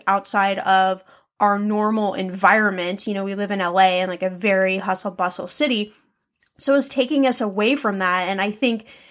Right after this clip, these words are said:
you know, again, I don't, I don't know if we can say it enough. Like, to me, the benefit of being able to do that is worth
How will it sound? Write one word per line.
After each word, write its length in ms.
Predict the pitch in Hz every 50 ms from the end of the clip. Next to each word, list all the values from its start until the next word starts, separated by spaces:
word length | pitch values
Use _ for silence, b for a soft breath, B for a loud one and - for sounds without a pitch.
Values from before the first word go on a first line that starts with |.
| B B B
you 160 | B 226 254
know, 300 | 240 220 214 214 - - -
again, 380 | - 214 277 339 370 311 - -
I 160 | - 202 226 277
don't, 100 | 285 262
I 220 | 302 302 240 285
don't 160 | 302 311 320
know 120 | 320 302 302
if 80 | 302
we 100 | 285 277
can 120 | 277 277 233
say 160 | - - 277
it 60 | 262
enough. 360 | 233 214 208 220 277 294 -
Like, 260 | - 208 202 - - B B B B B B
to 120 | B - 254
me, 280 | 254 262 277 294 320
the 120 | 320 262 220
benefit 760 | 196 - - 202 190 226 277 277 277 302 285 285 302 - -
of 460 | - 214 208 208 208 202 185 - _
being 240 | - 240 233 240 240
able 160 | 226 214 226
to 100 | 208 240
do 260 | 226 - 202 190 214
that 280 | 220 240 247 277 269 -
is 180 | 214 208 208 -
worth 460 | 196 180 190 202 208 214 220 214